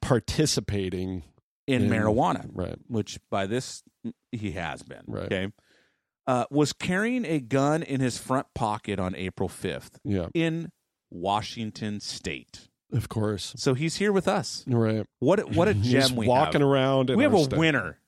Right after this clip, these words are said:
Speaker 2: here
Speaker 1: Right.
Speaker 2: in our state.
Speaker 1: Right.
Speaker 2: Carrying a gun in his front pocket.
Speaker 1: The
Speaker 2: Just
Speaker 1: best
Speaker 2: walking
Speaker 1: state
Speaker 2: around.
Speaker 1: recently to live in,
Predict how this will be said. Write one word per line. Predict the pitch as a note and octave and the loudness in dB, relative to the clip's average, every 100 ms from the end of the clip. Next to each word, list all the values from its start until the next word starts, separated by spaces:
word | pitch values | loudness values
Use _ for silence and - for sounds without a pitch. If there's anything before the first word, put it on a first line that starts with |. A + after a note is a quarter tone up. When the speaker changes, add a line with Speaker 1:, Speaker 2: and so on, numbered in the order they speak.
| - | -8
Speaker 2:
here | G#2 F2+ | -2 -2
Speaker 1:
Right. | E2+ - _ _ - | -4 -10 _ _ 0
Speaker 2:
in | D3+ | 2
our | C#3+ C#3 | 4 2
state. | - F#2 D2+ - - | 0 -4 -6 -12 -8
Speaker 1:
Right. | F#2+ G2 - _ - - - _ _ - | -6 -6 -10 _ -12 -12 -14 _ _ -2
Speaker 2:
Carrying | G#3+ F#3+ D#3+ | 2 4 4
a | |
gun | A2+ C#3+ C#3+ D#3 | 2 4 6 6
in | D3+ | 4
his | C#3+ | 2
front | - C#3+ C3+ | 2 0 2
pocket. | C#3 C3+ C3+ D3 C3+ - _ _ _ - | 2 2 2 0 0 -2 _ _ _ -10
Speaker 1:
The | C#3+ | -2
Speaker 2:
Just | C#3+ | 4
Speaker 1:
best | C#3+ | 6
Speaker 2:
walking | B2+ C#3 E3 | 6 4 4
Speaker 1:
state | D#3+ | 4
Speaker 2:
around. | D#3+ C3+ | 4 0
Speaker 1:
recently | C3 C#3 - C3+ B2+ B2+ | 0 0 0 -2 -2 -2
to | - G#2+ | -2 -4
live | A2 G2 | -4 -4
in, | F#2 D#2+ | -6 -8